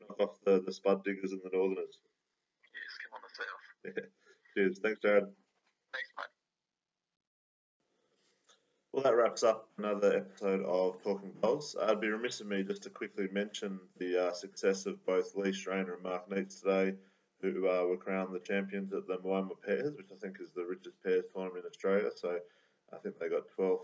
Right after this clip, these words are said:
Speaker 1: thousand dollars, uh, prize money to share between the two of them. So they must be, uh, pretty stoked with that. We might even see if we can,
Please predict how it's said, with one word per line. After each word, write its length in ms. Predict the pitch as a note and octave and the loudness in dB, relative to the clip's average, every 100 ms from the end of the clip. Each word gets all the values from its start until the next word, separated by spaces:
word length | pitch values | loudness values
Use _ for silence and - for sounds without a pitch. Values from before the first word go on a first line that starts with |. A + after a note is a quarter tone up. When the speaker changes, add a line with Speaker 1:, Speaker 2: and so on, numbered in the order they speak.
| - | 0
Speaker 1:
thousand 320 | F#2 F#2+ F#2+ | 2 2 2
dollars, 600 | G2 G2+ G2+ F#2+ - - - | 4 4 4 0 -8 -10 -4
uh, 220 | F2+ F#2 - | -2 -2 -6
prize 320 | - G2 G2+ G2+ | 0 2 2 0
money 200 | G#2+ B2+ - | -6 -6 -8
to 120 | F#2 | -6
share 220 | - G2+ | 0 0
between 300 | G2 G#2 G2 | 0 -4 -6
the 60 | F#2+ | -4
two 120 | G#2 G2+ | 0 0
of 60 | |
them. 120 | A2 - - | -2 -10 -4
So 180 | F#2 F2+ - _ _ - | -2 -2 -4 _ _ -6
they 80 | - | -4
must 260 | F2 D#2+ - | -2 -6 -12
be, 80 | D#2 D#2 - | -14 -12 -6
uh, 100 | E2 | -6
pretty 280 | - F#2+ G2 | -2 -2 0
stoked 300 | F2+ F2+ - | 0 0 -4
with 120 | - | 0
that. 180 | G2+ F2+ | 2 2
We 80 | F2 | -2
might 160 | F2+ F2 | -2 -2
even 180 | E2+ - | -2 -4
see 80 | F2+ | -6
if 120 | F2 | -6
we 80 | E2+ | -10
can, 160 | F2+ | -14